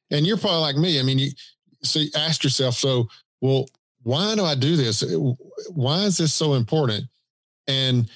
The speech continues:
it's so important because we then get to see those in our audience succeed.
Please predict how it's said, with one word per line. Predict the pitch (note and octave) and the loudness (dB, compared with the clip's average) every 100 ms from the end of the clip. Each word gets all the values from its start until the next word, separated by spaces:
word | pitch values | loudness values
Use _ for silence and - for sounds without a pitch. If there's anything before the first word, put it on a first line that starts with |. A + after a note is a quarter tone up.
| - - | -10 -4
it's | C#3 | -2
so | - G3+ G#3+ | 0 2 2
important | C3+ A3 A#3 B2+ B2 | 2 0 0 0 0
because | C#3+ B2+ - C3+ C3+ A#2+ | 0 -2 0 0 2 0
we | C3 B2+ C#3 C3 | 0 2 2 2
then | A#2+ E3 G#3 F3 | 2 2 2 2
get | E3 - | 0 0
to | B2+ | -2
see | - - C3+ A2 G#2 G2+ - _ _ | 0 0 2 2 2 0 -6 _ _
those | A2+ C3+ D#3 D3 | -4 0 0 2
in | C#3+ | 2
our | B2+ - | 0 -2
audience | C3 C#3+ E3+ E3+ - - | 0 2 2 0 -4 -4
succeed. | - C3 A2+ - C3 F#2 | -4 -2 -2 0 0 -2